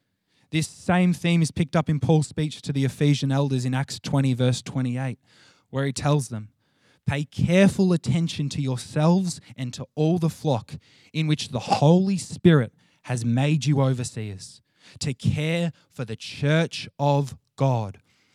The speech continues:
which he obtained with his own blood." So the people, the sheep, us, to whom do we belong? We belong to God.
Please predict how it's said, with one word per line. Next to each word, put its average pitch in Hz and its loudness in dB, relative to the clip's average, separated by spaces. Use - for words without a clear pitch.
which 131 -2
he 165 0
obtained 139 -2
with 113 -6
his 131 -6
own 123 -2
blood." 110 -10
So - -6
the 143 2
people, 175 4
the 135 -4
sheep, 147 0
us, 131 0
to - -2
whom 185 8
do 175 6
we 170 6
belong? 135 2
We 139 -6
belong 156 0
to 147 -4
God. 131 0